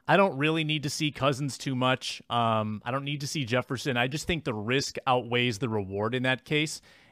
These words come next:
And I-, I'm coming around on that philosophy more and more.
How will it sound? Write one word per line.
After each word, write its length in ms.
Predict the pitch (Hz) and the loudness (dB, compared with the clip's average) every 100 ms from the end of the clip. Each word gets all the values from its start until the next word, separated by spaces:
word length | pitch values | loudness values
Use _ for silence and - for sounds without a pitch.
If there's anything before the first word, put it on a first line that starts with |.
| - | -4
And 160 | 127 | 0
I-, 60 | 120 | 0
I'm 80 | 127 | -2
coming 300 | - 180 170 | -2 0 2
around 360 | 127 131 127 | 4 6 6
on 120 | 120 113 | 2 2
that 180 | 110 | 0
philosophy 540 | - 117 117 - - 110 | 0 2 2 2 -4 -2
more 260 | 110 110 | 0 0
and 100 | 104 | 0
more. 360 | 98 104 101 95 | 0 0 0 -2